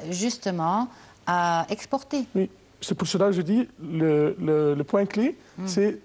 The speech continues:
Speaker 2: d'orienter les investissements. Aujourd'hui, il y a de, de l'argent en Égypte, il y a le prix de la F M I, il y a des inve-, des investissements étrangers de l'Europe, de la Russie, de plusieurs pays, de la Chine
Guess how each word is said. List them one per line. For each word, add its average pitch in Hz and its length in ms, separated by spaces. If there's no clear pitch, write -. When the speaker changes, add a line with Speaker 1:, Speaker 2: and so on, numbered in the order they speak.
Speaker 2:
d'orienter 175 520
les 175 160
investissements. 165 520
Aujourd'hui, 170 320
il 170 80
y 185 40
a 190 80
de, 151 220
de 156 140
l'argent 156 260
en 160 80
Égypte, 180 320
il 160 80
y 170 40
a 170 260
le 160 60
prix 175 220
de 160 80
la 160 140
F - 80
M 170 140
I, 240 140
il 160 60
y 170 40
a 180 80
des 147 200
inve-, 147 240
des 147 200
investissements 165 680
étrangers 156 440
de 165 120
l'Europe, 156 380
de 170 80
la 156 120
Russie, 202 380
de 160 100
plusieurs 170 340
pays, 190 380
de 185 140
la 156 100
Chine 185 220